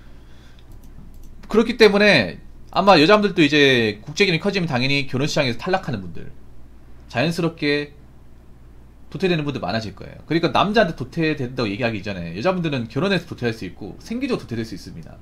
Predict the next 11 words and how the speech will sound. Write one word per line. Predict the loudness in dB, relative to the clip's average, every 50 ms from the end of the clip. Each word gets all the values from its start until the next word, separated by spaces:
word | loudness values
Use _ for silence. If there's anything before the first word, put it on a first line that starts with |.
| -20 -20 -20 -20 -20 -20 -20 -20 -20 -20 -20 -20 -20 -20 -18 -16 -16 -12 -8 -4
그러니까 | -4 -4 -2
자꾸, | -2 -2 -2 -2 -4
자꾸 | -6 -10 -8 -6 -4
저희한테 | 0 0 0 0 0 -2
뭐 | -4 -4 -6 -6
도태된다, | -8 -10 -8 -6 -6 -6 -6 -6 -6
뭐 | -8 -8 -12
도태남 | -14 -10 -8 -6 -4 -4 -4
이런 | -4 -6
얘기하지 | -6 -6 -8 -8 -10 -10
마십시오. | -12 -14 -14 -16 -16 -14 -14 -14